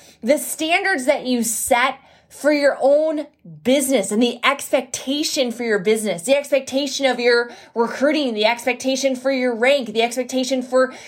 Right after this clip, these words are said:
the trajectory of your dream life, and the expectations generally that are required of a leader.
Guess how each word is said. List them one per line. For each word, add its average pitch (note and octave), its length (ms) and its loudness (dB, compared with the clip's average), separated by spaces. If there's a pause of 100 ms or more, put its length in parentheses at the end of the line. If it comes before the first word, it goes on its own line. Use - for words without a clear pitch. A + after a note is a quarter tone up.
(140)
the G#3+ 180 2
trajectory A#3+ 1400 0 (580)
of A#3+ 220 2
your A#3+ 180 0
dream A#3+ 440 -2
life, F3+ 480 -6 (460)
and C4+ 300 2
the C#4 140 -2 (100)
expectations C#4 1080 -2
generally A#3+ 720 -2
that G3+ 280 2
are G#3+ 480 2
required G#3+ 880 -2
of G3+ 160 -2
a G3+ 60 2
leader. G3+ 500 -8